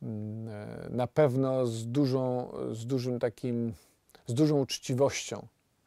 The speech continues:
e, pokaże nam to, co wychodzi z naszej karty dźwiękowej, co w sumie o to chodzi, ponieważ, e, musimy polegać na nim, aby wykonać naszą pracę i otrzymać przewidywalny wynik.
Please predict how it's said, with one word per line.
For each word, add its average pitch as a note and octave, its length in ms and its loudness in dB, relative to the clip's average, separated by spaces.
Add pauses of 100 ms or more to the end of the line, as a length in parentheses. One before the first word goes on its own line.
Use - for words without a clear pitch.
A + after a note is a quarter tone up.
(600)
e, A2 400 -10
pokaże B2 380 0
nam A2 300 -2
to, B2+ 540 4
co A2+ 480 0 (340)
wychodzi A#2 380 -2
z A2+ 40 -2
naszej A2+ 280 -6
karty A#2 280 -6
dźwiękowej, A2 520 -2
co C3 320 -4 (300)
w - 60 -12
sumie A#2+ 280 -2
o A#2 80 -2
to A#2+ 120 -2
chodzi, A2+ 320 -4
ponieważ, G#2+ 580 -6
e, A2 220 -4 (200)
musimy A#2 320 -4
polegać B2 480 2
na B2 140 -2
nim, A#2 220 -2
aby A2 360 -2 (400)
wykonać A2+ 420 -6
naszą A2+ 260 -8
pracę A2+ 400 -2
i G#2+ 280 -4 (380)
otrzymać A2+ 560 -2
przewidywalny A2 680 -2
wynik. - 400 -10